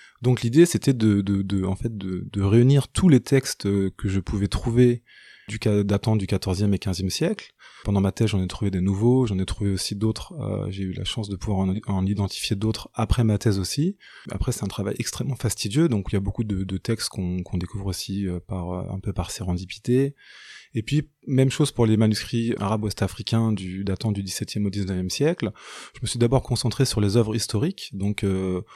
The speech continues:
on va dire l'historiographie, euh, islamique propose, euh, un genre, euh, plusieurs genres historiques, c'est, c'est assez varié. Donc, ça va des chroniques,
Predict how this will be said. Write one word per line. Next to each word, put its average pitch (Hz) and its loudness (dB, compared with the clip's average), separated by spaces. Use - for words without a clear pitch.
on 101 -8
va - -2
dire 101 0
l'historiographie, 101 -2
euh, 98 -4
islamique 107 -4
propose, 101 -2
euh, 92 0
un 95 -2
genre, 95 0
euh, 90 -4
plusieurs 104 0
genres 98 2
historiques, 104 0
c'est, 95 -4
c'est - -8
assez 98 -6
varié. 98 2
Donc, 98 -2
ça - -10
va 95 -4
des 87 -6
chroniques, 95 -2